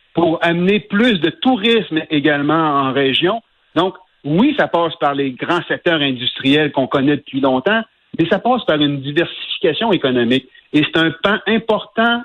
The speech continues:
euh, de, du plan nordique. On s'est assis, nous autres, il y a vingt et un ministères et organismes qui vont contribuer. Chacune des, des quarante-neuf actions, là, on a un R. Moi, c'est important, je veux savoir c'est qui le R, c'est qui le responsable. Dans les cas de figure, c'est le M T O, ministère des Tou-, du Tourisme.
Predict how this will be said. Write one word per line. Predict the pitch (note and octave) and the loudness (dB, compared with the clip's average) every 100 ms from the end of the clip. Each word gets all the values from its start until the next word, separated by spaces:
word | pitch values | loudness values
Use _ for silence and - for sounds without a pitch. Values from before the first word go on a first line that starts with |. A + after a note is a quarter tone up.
| - | -4
euh, | B2+ A2+ | -4 -2
de, | B2 B2+ | 0 0
du | B2 G#2+ | 0 -2
plan | A#2 C#3+ D3 D3 - - - | 0 2 2 -2 -8 -14 -2
nordique. | C3 C3+ A#2+ B2+ D3+ - _ _ _ - | 2 2 0 -2 -2 -6 _ _ _ -6
On | - D#3+ F3 | 0 0 0
s'est | A3+ A#3 | 0 -2
assis, | G3+ D#4 | -2 -2
nous | A#3 | 0
autres, | C4 | 0
il | G#3+ | 0
y | |
a | D3+ | 0
vingt | D#3 B3 | 0 0
et | B3 G#3 | 2 2
un | A3 | 2
ministères | G3+ E3+ D#3 F#3 | 2 0 0 0
et | F3 E3 | 2 2
organismes | D3 C3 C#3 D3+ E3 - | 0 -2 -2 0 -2 -6
qui | - | -10
vont | C3 | -8
contribuer. | B2+ C3+ - C#3 C3 C#3+ C3 _ _ - | -4 -6 -4 -2 0 0 -2 _ _ -4
Chacune | - G3+ G3 C4 | 0 0 0 0
des, | G#3+ E3+ D3+ | 2 2 2
des | C#3 C3+ | -2 -2
quarante-neuf | F3 F3 E3 - F3 | 0 0 0 -2 -2
actions, | D3+ - F#3+ A3+ | -2 -4 -2 0
là, | F#3 | 0
on | E3+ C#3+ C3+ C#3+ | 0 -2 0 2
a | |
un | D3 C#3 | 2 0
R. | C#3 C#3+ C#3+ C#3 | 0 0 0 -2
Moi, | F3 | -4
c'est | D#3 | -2
important, | D3 D3 - F#3+ | -2 -2 -2 -2
je | |
veux | D3+ | 0
savoir | D#3 C#3+ F3 F3+ | 0 0 0 -2
c'est | C#3+ | -6
qui | - | -4
le | D#3 | -2
R, | C#3 C3+ C3+ A#2+ - | 0 0 -2 -4 -10
c'est | G3 | -4
qui | C#4+ | -2
le | D#3+ | -2
responsable. | C3+ - B2+ A#2 B2 A#2 _ _ _ _ | -4 -4 -4 0 0 0 _ _ _ _
Dans | D3+ | 2
les | D3+ D3 | 2 2
cas | |
de | D#3+ | -2
figure, | - C#3+ F3 D3+ | -2 0 0 2
c'est | C#3 | 2
le | C3 | 2
M | C#3 | 0
T | B2+ C3 | 0 0
O, | F#3 | 2
ministère | D3 C3 D#3+ | 0 -2 -2
des | C3+ B2+ | -2 -2
Tou-, | C#3+ | -6
du | A#2+ | -6
Tourisme. | B2 C3 G#3+ | -2 2 2